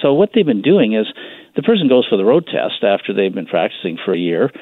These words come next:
and they don't go over fifty Ks in about ninety percent of direct jurisdictions because you can't really get to the highway in North Van or in Surrey or other places and do this test in a reasonable time. So what they've been doing, they've been saying, "Okay,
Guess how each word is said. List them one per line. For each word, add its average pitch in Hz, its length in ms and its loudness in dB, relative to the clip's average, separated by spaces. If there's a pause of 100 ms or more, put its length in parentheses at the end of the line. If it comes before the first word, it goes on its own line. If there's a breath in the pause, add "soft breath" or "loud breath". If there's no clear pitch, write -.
(220 loud breath)
and 135 280 2
they 180 120 4
don't 208 180 0
go 147 160 2
over 147 180 2
fifty 127 320 -4
Ks 123 380 -2
in 127 140 0
about 135 180 2
ninety 131 380 2
percent 113 340 -4
of 104 80 -4
direct 104 360 -2
jurisdictions 113 580 -2
because 117 240 -6
you 117 60 -8
can't 160 260 -2
really 120 160 0
get 127 220 -2
to - 60 -4
the 95 120 -4
highway 117 300 0
in 98 100 -4
North 98 200 -4
Van 101 280 -2
or 98 180 0 (280 loud breath)
in 95 220 -4
Surrey 98 300 2
or 98 100 2
other 98 200 0
places - 520 -4 (360 loud breath)
and 113 160 0
do 123 120 4
this 104 140 2 (160)
test 104 220 -4
in 101 80 -6
a 95 40 -4
reasonable 95 380 -4
time. 175 400 -4
So 120 180 0 (300 loud breath)
what 190 160 -2
they've 160 140 0
been 117 100 0
doing, 117 340 0
they've 110 140 -4
been 110 160 -10
saying, 117 200 -2
"Okay, 113 360 -2